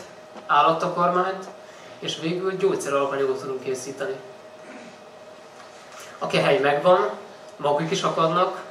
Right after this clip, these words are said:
hogyan szökken szárba a mi tervünk? Tervezünk egy kicsit együtt, közösen.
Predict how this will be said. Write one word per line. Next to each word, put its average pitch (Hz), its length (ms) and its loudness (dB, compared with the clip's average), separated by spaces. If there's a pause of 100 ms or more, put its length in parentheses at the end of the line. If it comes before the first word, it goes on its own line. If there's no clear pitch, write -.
(420)
hogyan 202 240 8
szökken 160 340 0
szárba 160 360 4
a 156 40 0
mi 156 100 -4
tervünk? 131 720 0 (640)
Tervezünk 147 440 4
egy 139 100 -2
kicsit 139 240 -6
együtt, 131 560 -4
közösen. 135 440 -4